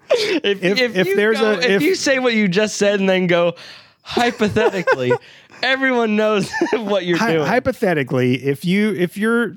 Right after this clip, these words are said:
Speaker 2: let's just say your, your daughter, if you even have one,
Speaker 1: We're
Speaker 2: right?
Speaker 1: just
Speaker 2: Just
Speaker 1: theory crafting here.
Speaker 2: Yeah, had, like, a pet rat or a finch, um, and the finch couldn't, like, was gasping for breath and was just,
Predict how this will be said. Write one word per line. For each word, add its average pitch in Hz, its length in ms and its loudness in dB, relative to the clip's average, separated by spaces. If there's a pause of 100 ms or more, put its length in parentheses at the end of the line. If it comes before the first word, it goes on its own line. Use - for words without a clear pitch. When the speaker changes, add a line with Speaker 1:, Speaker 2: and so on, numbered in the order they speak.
(100)
Speaker 2:
let's 240 180 -4
just - 200 -6
say 233 160 0
your, 190 380 0
your 143 200 0
daughter, 127 460 -2
if 180 140 -4
you 262 160 0
even 185 220 -2
have 113 260 -2
one, 90 320 -10
Speaker 1:
We're 208 140 -4
Speaker 2:
right? - 80 2
Speaker 1:
just 330 120 -4
Speaker 2:
Just 180 140 -2
Speaker 1:
theory 214 220 0
crafting 123 440 -2
here. 110 140 -4
Speaker 2:
Yeah, 127 320 0 (200)
had, 190 460 -2
like, 165 160 0
a 185 60 -4
pet 185 260 -2
rat 139 480 0 (100)
or 185 340 0
a 180 180 -2
finch, 151 640 -4 (720)
um, 160 560 0
and 165 180 0
the 165 40 2
finch 202 400 -4
couldn't, 185 520 -4
like, 139 220 -4 (220)
was 127 160 -2
gasping 135 540 -2
for 156 140 0
breath 113 640 -2
and 113 460 -2 (420)
was 117 300 -2
just, 120 300 -4